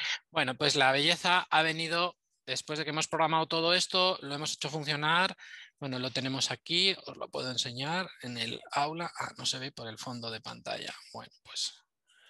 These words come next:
bueno, si no, insertaré las fotos que,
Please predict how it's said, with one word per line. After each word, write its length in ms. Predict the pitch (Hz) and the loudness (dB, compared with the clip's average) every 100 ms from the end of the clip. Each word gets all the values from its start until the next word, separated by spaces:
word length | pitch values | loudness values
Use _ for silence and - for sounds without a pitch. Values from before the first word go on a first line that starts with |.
| - _ _ _ | -20 _ _ _
bueno, 280 | 120 113 - | -10 -10 -8
si 160 | - 110 | -6 -6
no, 120 | 110 | -6
insertaré 640 | 117 - 110 - 113 113 | -2 -2 -2 -6 -4 -4
las 180 | 104 107 | -4 -6
fotos 360 | 107 - 104 - | -6 -10 -10 -8
que, 380 | 104 101 - | -8 -8 -10